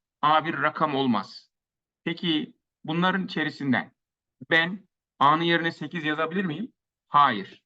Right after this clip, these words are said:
Neden? Çünkü rakamları farklı olmaz o zaman. Peki beş yazabilir miyim? Hayır. Neden? Yine beş rakamını kullandık. O zaman A'nın yerine ben yazabileceğim tek bir seçenek kalıyor. İkidir. Artık yerine yazabileceğimiz değeri de bulmuş olduk.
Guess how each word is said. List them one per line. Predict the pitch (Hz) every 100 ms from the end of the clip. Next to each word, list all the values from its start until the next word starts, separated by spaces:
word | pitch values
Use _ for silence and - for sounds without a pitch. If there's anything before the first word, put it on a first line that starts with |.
| _ _
Neden? | 127 151 160 185
Çünkü | - 131
rakamları | 131 127 139 139
farklı | 135 127 123 -
olmaz | 135 127
o | 104
zaman. | 98 85 - _ _ _
Peki | - 135 151
beş | 143 180 -
yazabilir | 160 156 131 117
miyim? | 117 180 214 -
Hayır. | 151 117 135 - - _ _ -
Neden? | 143 143
Yine | 165 143 156 190 _ _
beş | 147 147
rakamını | 143 - 127 170
kullandık. | - 147 135 104 - -
O | 156
zaman | 139 135
A'nın | 131 156 160
yerine | 139 113 113
ben | 143 160 208 _ _ _
yazabileceğim | 139 147 147 131 117 170
tek | 170 160 -
bir | 127
seçenek | 135 139 139 -
kalıyor. | - 101 101 160 196 - _ _ _ _ -
İkidir. | - - 131 147 185 - - _ _ _ _ -
Artık | 160 131 - -
yerine | 139 135 143
yazabileceğimiz | 139 135 135 135 135 131 120
değeri | 113 107 113
de | 143
bulmuş | 131 127 131
olduk. | 101 113 160